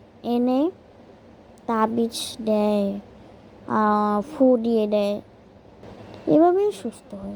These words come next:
যায়। তো গাইস, আজকের ঘটনাগুলো এতটুক পর্যন্তই রইল। তোমাদের যদি ভালো লাগে, তোমরা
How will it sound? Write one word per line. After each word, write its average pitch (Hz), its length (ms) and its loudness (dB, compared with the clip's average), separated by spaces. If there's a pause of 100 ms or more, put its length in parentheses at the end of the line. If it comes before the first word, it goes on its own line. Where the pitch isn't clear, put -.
যায়। 202 80 -18 (2500)
তো 226 120 4 (580)
গাইস, 202 640 -4 (180)
আজকের 339 840 0
ঘটনাগুলো 233 1080 -4 (180)
এতটুক 277 420 0 (140)
পর্যন্তই 240 800 0
রইল। 196 260 -6 (1120)
তোমাদের 285 480 4
যদি 311 340 2
ভালো 233 280 -2
লাগে, 240 460 -4 (400)
তোমরা 254 280 0